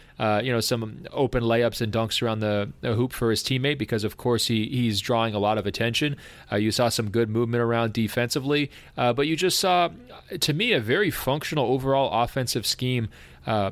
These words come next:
you know, for the Pelicans. It wasn't like it was just the Zion show, right? He is, they've been preaching that he's sort of part of their team down there. They don't want to put too much expectations on his shoulders. And I think one, you know, positive takeaway, uh, from that framework is just the role of Brandon Ingram.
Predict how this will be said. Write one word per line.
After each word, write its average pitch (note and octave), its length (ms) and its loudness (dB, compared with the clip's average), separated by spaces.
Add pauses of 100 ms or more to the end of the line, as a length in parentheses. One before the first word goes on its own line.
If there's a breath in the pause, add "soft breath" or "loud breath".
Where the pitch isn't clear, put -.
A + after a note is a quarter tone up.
(140)
you C#3+ 40 -2
know, B2+ 40 0
for D3+ 260 2
the B2 100 2
Pelicans. B2 520 0
It A2+ 100 0
wasn't F3+ 300 0
like D3 240 0
it B2+ 80 -2
was A#2 160 0
just - 260 -2
the A#2+ 80 0
Zion G#2+ 500 2
show, G2+ 280 2
right? F#2+ 260 0
He B2 140 2
is, C#3 200 0
they've C3+ 360 0
been F3 160 0
preaching C3 400 0
that G#2 120 0
he's A#2 200 2
sort B2 160 2
of G2 100 -4
part A#2 200 2
of A2 60 0
their G#2+ 120 0
team A2+ 260 -4
down A#2+ 220 0
there. B2+ 120 0
They A2+ 100 2
don't B2 140 0
want A#2+ 140 -4
to - 40 -4
put - 220 -6
too - 200 -2
much A#2 240 -2
expectations A2 760 -2
on G#2 120 2
his G#2+ 160 0
shoulders. B2+ 480 0 (440 loud breath)
And B2+ 120 0
I B2+ 80 2
think F#3 240 -2
one, D3 640 0
you C3 100 -2
know, A2 80 2
positive B2+ 540 0
takeaway, A#2+ 600 2 (360 loud breath)
uh, G#2+ 420 0
from A#2+ 580 0
that A#2+ 240 0
framework C3+ 500 0
is C3 100 0
just C#3 220 0
the C3+ 80 0
role A#2+ 260 2
of A2+ 120 -2
Brandon A#2+ 320 0
Ingram. G#2 360 0